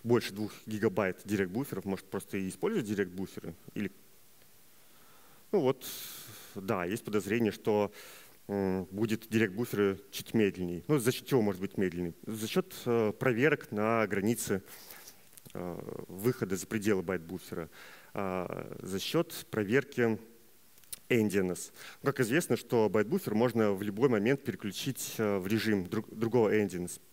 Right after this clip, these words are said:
То есть на лету поменять из little endiness в big endiness и наоборот. И, э, из-за этого, получается, при каждом,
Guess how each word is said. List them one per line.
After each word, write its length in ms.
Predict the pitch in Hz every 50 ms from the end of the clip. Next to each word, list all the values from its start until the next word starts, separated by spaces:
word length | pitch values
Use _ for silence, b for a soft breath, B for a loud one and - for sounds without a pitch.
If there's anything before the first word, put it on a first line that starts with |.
| - -
То 80 | - 113
есть 140 | 95 - 113
на 60 | 107
лету 220 | 101 95 - 123
поменять 500 | - - 101 101 101 101 95 90 - -
из 100 | 95 90
little 360 | - - - - 117 123 123
endiness 240 | 120 110 113 104 101
в 60 | 90
big 160 | 92 113 104 101
endiness 360 | 101 98 92 - - 95 92
и 40 | 98
наоборот. 480 | 98 90 104 107 101 87 82 - - B B B B B 139 B
И, 280 | - 120 117 110 98 95
э, 320 | 101 104 101 98 95 90 - -
из-за 240 | 113 113 98 104 117
этого, 280 | 160 - - 123 104
получается, 580 | 98 - - 107 98 92 - 127 123 - - -
при 240 | - 101 110 107 95
каждом, 480 | - - 120 117 104 95 101 95 92